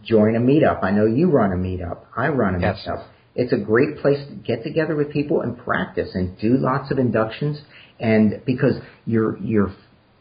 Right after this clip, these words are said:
Speaker 1: your beginning hypnotists are not gonna have a huge client load, so they're not gonna have, you know, ten people coming in their office every day that they can,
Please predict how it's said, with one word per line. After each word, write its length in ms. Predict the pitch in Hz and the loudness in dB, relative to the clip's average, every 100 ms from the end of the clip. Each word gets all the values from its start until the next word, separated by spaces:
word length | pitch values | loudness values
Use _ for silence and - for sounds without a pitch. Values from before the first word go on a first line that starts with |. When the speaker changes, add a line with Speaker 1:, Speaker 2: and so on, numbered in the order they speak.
| _ _ - | _ _ -2
Speaker 1:
your 120 | 120 | 0
beginning 580 | 95 113 104 139 170 165 | 2 0 2 2 4 2
hypnotists 540 | 165 - 110 107 104 - | 2 0 -2 -2 -2 -2
are 100 | 107 | 4
not 240 | 104 123 127 | 4 4 2
gonna 180 | 127 | 0
have 160 | 120 104 | 2 0
a 40 | |
huge 320 | 104 113 104 - - | -2 -2 -2 -4 0
client 360 | 139 127 101 | 2 2 0
load, 380 | 98 87 85 85 - _ _ - - - | 0 0 0 -4 -10 _ _ -20 -20 -2
so 260 | 123 107 101 | 4 4 4
they're 160 | 110 | 2
not 180 | 131 139 | 2 2
gonna 180 | 139 131 | 0 0
have, 500 | 151 165 123 87 85 - | 0 0 0 0 -4 -8
you 120 | 98 90 | -6 -4
know, 340 | 87 87 87 - _ _ _ | -2 -2 -4 -10 _ _ _
ten 300 | - 117 107 | 0 2 2
people 380 | 104 113 - 98 - | 0 -2 2 0 2
coming 300 | 113 101 98 | 2 4 4
in 160 | 101 | 4
their 200 | 95 92 | 2 2
office 420 | 98 95 101 92 101 | 2 2 0 -2 0
every 260 | 92 95 | 0 0
day 240 | 95 95 92 | 0 0 -2
that 120 | 87 | -2
they 140 | 95 90 | -2 -2
can, 320 | 92 85 | -2 -2